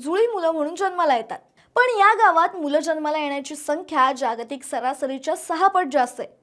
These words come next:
इथं काही कुटुंब तर अशी आहेत, जिथे दोन ते तीन वेळा जुळी मुलं जन्माला आली आहेत. त्यामुळेच हे गाव अनेक डॉक्टर्सना आणि तज्ज्ञांना आकर्षित करतं, पण गोंधळात सुद्धा टाकतं. ऑक्टोबर दोन हजार सोळा मध्ये Center for Cellular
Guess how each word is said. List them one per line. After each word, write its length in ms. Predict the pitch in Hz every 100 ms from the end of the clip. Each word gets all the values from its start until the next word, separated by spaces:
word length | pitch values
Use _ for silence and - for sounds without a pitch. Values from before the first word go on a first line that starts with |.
| _
इथं 180 | - 294
काही 240 | 285 254 285
कुटुंब 380 | 302 302 294
तर 160 | 294 311
अशी 260 | 269 - 370
आहेत, 400 | 339 - _ 302
जिथे 200 | 359 453
दोन 280 | 381 403
ते 120 | 415 440
तीन 300 | 392 381 392
वेळा 260 | 339 320
जुळी 280 | 320 302 330
मुलं 280 | 339 277 285
जन्माला 420 | 349 359 339 285
आली 200 | 240 208
आहेत. 120 | - _ _ _ _ -
त्यामुळेच 460 | 523 539 508 480
हे 60 | 453
गाव 380 | 285 339 302 302
अनेक 260 | 285 294 262
डॉक्टर्सना 500 | 240 - 339 339 277
आणि 180 | 226 269 277
तज्ज्ञांना 540 | 233 277 403 339 262
आकर्षित 520 | - 339 349 330 294 -
करतं, 260 | 240 - - _ _ -
पण 100 | 262
गोंधळात 540 | 294 311 302 349 339
सुद्धा 300 | 339 330 269
टाकतं. 320 | 262 233 - - _ - - -
ऑक्टोबर 460 | 302 311 466 539
दोन 160 | 453 440
हजार 220 | 359 415
सोळा 380 | 427 370 320 392
मध्ये 360 | 381 247 240 294
Center 420 | 302 294 294 427
for 420 | 415 427 415 359
Cellular 360 | 277 302 302